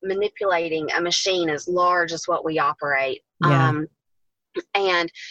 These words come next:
Speaker 1: know that you can make it do what it's supposed to
Speaker 2: Yep.
Speaker 1: is just, you know, such a,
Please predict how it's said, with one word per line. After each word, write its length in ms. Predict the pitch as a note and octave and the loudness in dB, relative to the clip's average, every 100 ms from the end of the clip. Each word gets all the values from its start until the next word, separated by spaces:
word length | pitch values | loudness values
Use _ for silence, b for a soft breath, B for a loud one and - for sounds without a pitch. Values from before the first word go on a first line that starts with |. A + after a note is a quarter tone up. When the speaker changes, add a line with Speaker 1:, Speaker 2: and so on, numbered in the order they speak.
| B | B
Speaker 1:
know 300 | G3 G3+ G#3 | -2 2 2
that 140 | F#3+ F3 | 2 -2
you 280 | F3 F#3 G#3+ | -4 -6 -6
can 320 | - G#3 F#3+ | -4 -4 0
make 240 | F3 F#3+ - | 0 0 -2
it 100 | - | -4
do 220 | - F3+ E3+ | -2 0 2
what 160 | E3 | 0
it's 160 | C3+ - | -2 -6
supposed 500 | C3 E3 F3 D#3+ - | -4 -2 -2 -4 -4
to 320 | A#2+ G#2+ G#2 - - | -2 -2 -2 -6 0
Speaker 2:
Yep. 180 | D3 C3+ | 4 6
Speaker 1:
is 80 | D#3 | 4
just, 320 | G3 F3+ - - B B B B - | 2 0 -2 -8 B B B B -2
you 100 | G3+ | 0
know, 60 | F3+ | 0
such 400 | - B3 C4 - | -2 -2 0 0
a, 160 | G3 | 0